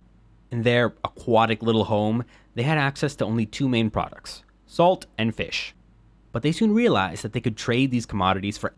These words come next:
everything else they needed. As the Roman Empire slipped further into chaos, and the cities on dry land built walls which were ever higher and more imposing, the Venetians let the waters of the lagoon protect them. A Roman official, Cassiodorus,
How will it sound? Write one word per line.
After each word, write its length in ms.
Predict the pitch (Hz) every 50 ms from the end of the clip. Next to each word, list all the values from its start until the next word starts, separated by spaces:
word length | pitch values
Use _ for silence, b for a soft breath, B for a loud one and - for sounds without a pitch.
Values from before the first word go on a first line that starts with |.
| - -
everything 360 | 117 131 147 151 147 135 117
else 180 | 113 110 -
they 100 | - 104
needed. 380 | 107 127 127 90 - - - - _ _ _ _ _ _ _ _ _ _ _
As 140 | - 107 104
the 140 | 113 117 107
Roman 300 | 107 110 117 123 120 117
Empire 360 | 117 117 110 - 135 127 123
slipped 320 | - - 113 104 - -
further 720 | - - - 107 104 107 117 120 123 127 127 120 127 127 123
into 160 | 123 110 123
chaos, 680 | 110 - 113 95 90 87 85 85 - - - - - - B B B B B B
and 140 | 104 101
the 60 | 98 90
cities 340 | - - 131 127 123 110
on 100 | 117 110
dry 200 | 101 113 101 104
land 340 | 101 104 104 98 95 90 92
built 240 | - 101 95 - -
walls 540 | 101 90 95 104 104 98 85 85 90 - -
which 160 | 107 - -
were 80 | 104 98
ever 180 | 107 104 107
higher 520 | - - - - 101 107 110 107 101 90 87
and 120 | 85 87
more 160 | 101 104 107
imposing, 580 | 101 98 98 107 110 113 123 107 92 87 90 - - _ _ _ _ _ _ _ -
the 80 | 117
Venetians 600 | 107 110 110 131 143 143 - 214 220 220 214 - - _ _ _ _ _
let 140 | - 143 -
the 80 | 190 151
waters 400 | 113 113 123 135 156 147 131 131
of 80 | 107
the 100 | 104 98
lagoon 400 | 98 95 92 98 101 123 123 98
protect 360 | - - - 87 80 - _
them. 200 | - - - - - - _ _ _ _ _ _ _ _ _ _ _ _ _ -
A 80 | 117 113
Roman 280 | 113 110 120 139 127
official, 460 | 110 - - 104 92 - - 165 180 - _ _ -
Cassiodorus, 760 | 101 - - 107 98 92 95 87 87 98 120 - - -